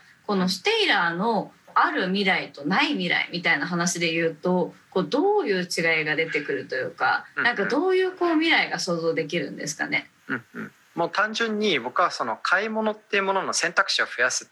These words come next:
Speaker 2: ていう行為を今
Speaker 1: うん。
Speaker 2: 未来に向けてやってるかなっていうふうに思います。あの、選択肢って多分いろいろあって、例えばこのネットスーパーとかスーパーみたいな領域で言うと、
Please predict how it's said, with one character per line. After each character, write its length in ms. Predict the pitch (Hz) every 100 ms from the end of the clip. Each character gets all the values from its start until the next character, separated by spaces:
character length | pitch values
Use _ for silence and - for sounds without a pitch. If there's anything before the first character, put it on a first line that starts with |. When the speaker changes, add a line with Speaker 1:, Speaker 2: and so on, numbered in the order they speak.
| _
Speaker 2:
て 60 | 110
い 80 | 95
う 40 |
行 240 | - 123 113
為 160 | 101
を 200 | 135 - - - -
今 160 | 151 127
Speaker 1:
う 20 |
ん。 20 | 113
Speaker 2:
未 100 | 123
来 120 | 107
に 60 |
向 120 | 98 107
け 100 | -
て 140 | 104
や 80 | 98
っ 80 | - -
て 80 |
る 100 | 101
か 140 | 98 101
な 200 | 95 92
っ 20 | - -
て 60 |
い 40 | 98
う 20 |
ふ 80 | -
う 80 | 98
に 60 | 90 - - _ 110
思 100 | 107
い 60 | 95
ま 160 | 90 -
す。 60 | - - -
あ 140 | 151 151
の、 460 | 147 143 143 139
選 180 | - 214
択 180 | 254 -
肢 120 | -
っ 20 |
て 120 | -
多 120 | - 127
分 220 | 104 - _ _ -
い 60 |
ろ 160 | 131 151
い 60 | 147
ろ 80 |
あ 40 | 147
っ 100 | - -
て、 320 | 107 98 92 - _ - - -
例 80 | 202
え 40 |
ば 100 | 127
こ 140 | - 113
の 280 | 104 101 - _ -
ネ 80 | 117
ッ 40 | -
ト 80 | 151
ス 140 | -
ー 60 | 160
パ 100 | 110
ー 20 |
と 100 | -
か 120 | -
ス 200 | - 220
ー 40 | 226
パ 140 | 127
ー 40 |
み 80 | 104
た 120 | -
い 40 | 104
な 80 | 101
領 180 | 107
域 200 | 101 -
で 80 | 107
言 100 | 98
う 60 | 95 -
と、 320 | 107 95